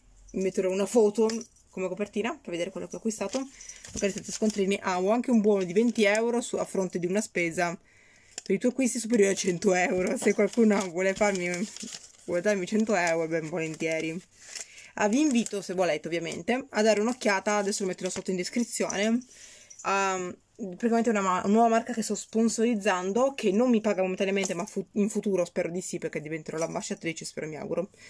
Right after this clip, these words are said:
ma non lo so fino a che punto. Però voi aiutatemi, andate a vedere nel sito, che io vi lascio sotto in descrizione,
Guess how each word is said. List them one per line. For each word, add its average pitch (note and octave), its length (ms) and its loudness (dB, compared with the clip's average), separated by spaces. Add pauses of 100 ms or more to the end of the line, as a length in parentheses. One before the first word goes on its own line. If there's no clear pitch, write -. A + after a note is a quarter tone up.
(300)
ma D3+ 180 -8
non E3 140 -6
lo D#3+ 60 -6
so E3 120 -10
fino D#3+ 160 -8
a - 20 -6
che F#3 100 -4
punto. E3+ 380 -6 (600)
Però E3 160 -10
voi E3+ 160 2
aiutatemi, F3+ 580 -2
andate A#3 400 -2
a B3+ 60 0
vedere G#3 220 2
nel G#3 140 0
sito, B3 680 -2
che - 120 -4
io F#3 80 4
vi F#3+ 60 2
lascio F3+ 320 -2
sotto - 420 -6
in F#3 200 -4
descrizione, A#3 840 -4